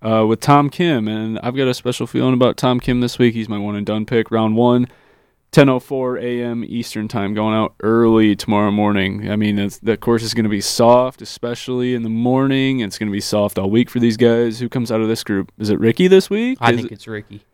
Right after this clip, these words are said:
Speaker 2: Ricky stats-wise
Speaker 1: two thousand nineteen
Speaker 2: he's,
Speaker 1: champion?
Speaker 2: he's stats-wise is pretty decent, but course history incredible, form absolutely horrible. But that just means no one's on him. Um,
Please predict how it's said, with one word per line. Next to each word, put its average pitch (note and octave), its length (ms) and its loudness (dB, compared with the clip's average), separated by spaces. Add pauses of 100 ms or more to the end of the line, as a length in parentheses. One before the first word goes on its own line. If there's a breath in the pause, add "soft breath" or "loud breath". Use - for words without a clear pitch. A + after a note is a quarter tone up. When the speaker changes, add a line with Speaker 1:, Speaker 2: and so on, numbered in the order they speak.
(240)
Speaker 2:
Ricky B2 340 0
stats-wise - 380 -2
Speaker 1:
two A2 80 0
thousand G2+ 260 2
nineteen G#2 400 0
Speaker 2:
he's, A2+ 140 0
Speaker 1:
champion? C#3 320 0
Speaker 2:
he's A2+ 260 -4
stats-wise B2 640 0
is G#2 140 -14 (120)
pretty A#2+ 240 -2
decent, G#2 420 -6
but G#2 220 -6
course B2 240 -2
history A2+ 460 -2
incredible, G#2 640 -4 (760)
form C3 600 4
absolutely A#2 420 -2
horrible. G#2+ 500 0
But G#2 140 -4
that B2+ 180 4
just - 160 -20
means A#2+ 220 -14
no A2+ 100 -14
one's G#2+ 220 -14
on G#2 180 -12
him. G2 140 -16 (300)
Um, G#2 440 -8